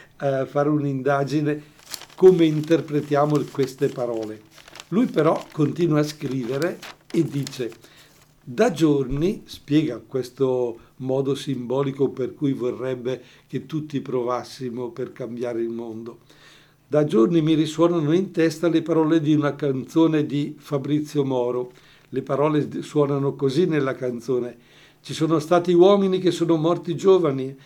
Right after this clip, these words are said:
ma consapevoli che le loro idee sarebbero rimaste nei secoli come parole iperbole, intatte e reali come piccoli miracoli.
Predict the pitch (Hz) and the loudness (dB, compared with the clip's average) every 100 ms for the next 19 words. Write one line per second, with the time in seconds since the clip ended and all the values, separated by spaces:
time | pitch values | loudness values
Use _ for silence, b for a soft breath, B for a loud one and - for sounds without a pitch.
0 | b b 139 - 185 190 - 175 185 202 | b b -6 4 6 6 4 2 4 4
1 | 196 190 151 160 151 147 156 160 147 165 | 6 6 4 0 0 2 2 4 4 6
2 | 175 170 160 156 147 143 143 139 139 147 | 4 4 -4 -4 -2 0 0 0 -2 -4
3 | 147 156 131 127 - 170 165 175 175 170 | -4 -6 -6 -8 -2 0 2 2 2 0
4 | B B B - 147 151 147 143 151 160 | B B B -2 2 2 2 2 2 4
5 | 165 165 151 151 170 165 135 120 110 b | 4 4 0 0 0 0 -4 -12 -12 b
6 | b b b 147 139 139 156 160 - - | b b b -6 -6 0 2 2 -2 -16
7 | 123 113 _ 147 139 135 143 190 202 190 | -14 -14 _ -2 0 0 0 -2 -2 -4
8 | 180 151 151 175 - 170 160 143 120 123 | -2 -4 -4 -8 -2 0 0 -2 -4 -6
9 | - 113 104 | -8 -14 -14